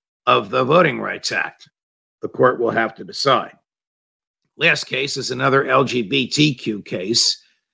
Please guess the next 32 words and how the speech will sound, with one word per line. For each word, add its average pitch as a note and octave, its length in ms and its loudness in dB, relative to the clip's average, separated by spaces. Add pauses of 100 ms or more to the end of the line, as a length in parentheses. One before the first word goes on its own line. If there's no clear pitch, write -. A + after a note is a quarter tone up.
(160)
This C#3+ 180 2
case C3+ 320 0
comes A2+ 320 -8
up B2 160 0
because B2 300 -2
the A#2 80 -8
famous B2+ 400 -8
wedding C3 640 -4 (240)
cake - 360 -2 (140)
case, C3 380 0
the G#2+ 80 -8
Supreme B2+ 460 -4
Court A#2 420 -4
punted. D#3+ 500 -2 (360)
If - 120 -18
they A2+ 100 -10
hadn't C#3+ 360 0
punted, B2 380 -8
we B2 160 4
would A#2+ 200 0
know C3 160 2
what C3 160 2
the C3 100 -2
law D3+ 220 4
is. A2 240 0
So G#2+ 120 -6
here's A#2+ 280 -4
a, B2+ 240 -10
another C3 480 0
one, - 340 -18 (640)
uh, G#2+ 280 -2
where, A2+ 760 2